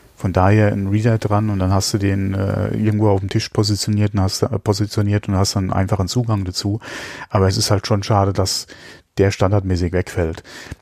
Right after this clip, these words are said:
Andererseits, Apple hat die Nutzungsdaten, ja, die weiß, wie's, äh, ob der überhaupt benutzt wurde, groß, ja, und für was für einen Zweck. Und, äh, wie gesagt, ich hab ihn auch äußerst selten benutzt. Ich hatte da über U S B was angeschlossen.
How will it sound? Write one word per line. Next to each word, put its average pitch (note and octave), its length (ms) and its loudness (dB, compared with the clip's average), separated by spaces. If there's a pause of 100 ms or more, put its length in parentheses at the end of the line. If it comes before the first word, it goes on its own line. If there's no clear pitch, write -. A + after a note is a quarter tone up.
(460)
Andererseits, A#2+ 480 2
Apple C3+ 260 2
hat C3 100 2
die C#3 80 2
Nutzungsdaten, C#3+ 720 -4
ja, A#2 160 -2
die A2+ 120 -2
weiß, A2+ 380 0 (1040)
wie's, A#2+ 340 -2
äh, A#2+ 320 2
ob A2+ 180 -4
der B2 100 4
überhaupt A2 300 2
benutzt A#2 260 -8
wurde, A#2+ 180 2
groß, A#2 500 -2
ja, A2 220 -2
und A#2 160 -6
für G#2+ 100 0
was G#2 160 -2
für A2 60 0
einen G2+ 100 0
Zweck. - 420 0
Und, G2 340 -2
äh, F#2 160 0 (140)
wie G2+ 80 -2
gesagt, G2 280 -2
ich A2 140 -4
hab G2+ 100 -2
ihn A2+ 60 0
auch G#2 300 0 (100)
äußerst G#2 340 2
selten G#2 300 0
benutzt. G#2+ 440 -4 (480)
Ich - 120 -10
hatte G#2 160 0
da G#2 180 2
über A2 220 0
U A2 120 -2
S G#2+ 120 -4
B G#2+ 180 2
was G#2+ 160 0
angeschlossen. G#2+ 640 -2